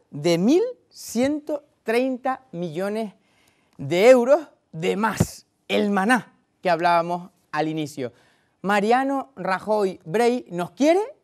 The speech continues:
y nos quiere mucho. La financiación autonómica prevista en el proyecto, eh, de presupuesto general del Estado para este año crecerá para Canarias el doble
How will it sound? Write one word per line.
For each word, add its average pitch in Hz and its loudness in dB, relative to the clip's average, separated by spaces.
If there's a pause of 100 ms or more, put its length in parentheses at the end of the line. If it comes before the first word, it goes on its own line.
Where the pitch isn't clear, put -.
(260)
y 180 -4
nos 180 -6
quiere 285 -2 (680)
mucho. 185 -6 (1000)
La 196 4
financiación 233 -2 (140)
autonómica 226 -2 (140)
prevista 240 -4 (120)
en 180 -4
el 175 -2
proyecto, 240 0 (120)
eh, 165 -2
de 156 -2
presupuesto 208 -4 (220)
general 196 -2
del 196 -6
Estado 214 -4
para 165 -4
este 196 -4
año 214 -4
crecerá 208 -2 (280)
para 269 0
Canarias 220 -2 (420)
el 196 0
doble 330 4